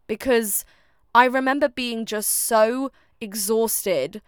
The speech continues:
for a good two weeks before I actually felt sane because I just kept putting sleep on the back burner.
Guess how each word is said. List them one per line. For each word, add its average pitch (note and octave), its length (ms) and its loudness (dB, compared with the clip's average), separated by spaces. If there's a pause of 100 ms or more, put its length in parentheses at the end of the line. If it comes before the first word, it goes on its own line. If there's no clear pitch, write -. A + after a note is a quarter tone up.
(120)
for - 160 -4
a A#3 40 0
good C4 280 -4
two B3 260 -4
weeks G#3 420 -8
before G3 380 2
I F#3+ 60 2
actually F#3+ 420 -4
felt F#3+ 320 -2
sane E3+ 560 -4 (360)
because G3 260 -4
I G#3 100 4
just A3 280 -2
kept - 240 -8
putting G3+ 640 -6 (480)
sleep A3+ 720 -6
on G#3 260 -2
the G3 80 -2
back G3 320 -2
burner. D3+ 480 -6